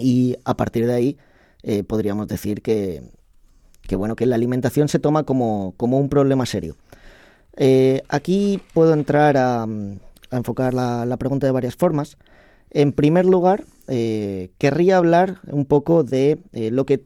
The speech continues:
usted ya, ya ha mencionado sobre el gasto excesivo o la falta de conservación que hay con respecto,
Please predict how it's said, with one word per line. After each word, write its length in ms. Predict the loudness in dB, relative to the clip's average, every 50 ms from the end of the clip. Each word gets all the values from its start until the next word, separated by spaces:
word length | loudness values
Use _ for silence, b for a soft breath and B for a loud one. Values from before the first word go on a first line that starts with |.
| _ _ -10
usted 400 | -10 -8 -4 -2 -2 -2 0 0
ya, 380 | 0 0 2 2 0 0 0 0
ya 80 | 0
ha 40 | 0
mencionado 560 | 0 0 0 0 0 0 0 0 0 -2 -4 B B B B B B B B
sobre 460 | -4 -2 0 0 2 2 4 4 4
el 140 | 2 2 2
gasto 280 | 2 0 0 0 -4
excesivo 540 | -6 -4 -4 -6 -2 0 0 0 2 4 4
o 80 | 4 2
la 80 | 2
falta 300 | 0 -2 -4 -2 0 0
de 120 | 0 0 0
conservación 680 | -2 -4 -4 -2 -4 -4 -4 -4 -4 -2 -2 -2 -2
que 180 | -2 -4 -2 -2
hay 180 | -2 -4 -4
con 180 | -6 -6 -8 -8
respecto, 600 | -8 -10 -12 -14 -12 -8 -8 -6 -6 -6 -8